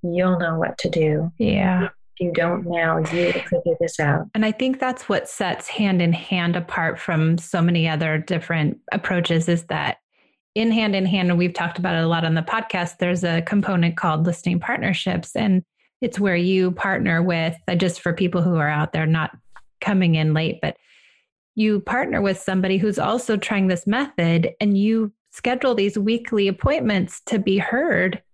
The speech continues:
Speaker 2: and to also listen. And I cannot tell you how monumentally important that is as a parent, because like you said, we are taking the brunt of so much,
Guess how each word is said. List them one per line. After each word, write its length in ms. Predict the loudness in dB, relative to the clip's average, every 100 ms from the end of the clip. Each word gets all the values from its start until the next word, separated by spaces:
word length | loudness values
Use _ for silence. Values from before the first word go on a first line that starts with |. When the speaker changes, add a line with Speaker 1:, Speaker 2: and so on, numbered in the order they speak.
| _
Speaker 2:
and 240 | -2 0 0
to 120 | -2
also 360 | -2 -2 0 0
listen. 540 | 2 0 -2 0 2
And 180 | 2 -2 -4 _ _ _ -6
I 120 | -6
cannot 400 | -2 0 0 0
tell 160 | 0 0
you 240 | 2 2
how 480 | 0 0 0 0 -2 -6 _ _ -4
monumentally 1120 | 2 4 4 2 0 0 0 2 2 0 0
important 720 | 0 0 -2 -4 0 0 0
that 240 | -4 -4 -2
is 320 | 0 0 0
as 240 | 0 0 -2
a 60 |
parent, 560 | -4 -4 0 2 0 -2
because 500 | -4 0 0 0 -2 _ -20 _
like 200 | -4 -2 0
you 100 | 0
said, 340 | 0 0 0
we 140 | 0 0
are 180 | -2 -4
taking 340 | -4 0 2
the 80 | 2
brunt 360 | 0 -2 -2 -4
of 80 | -4
so 220 | 0 2
much, 500 | 2 0 -4 -10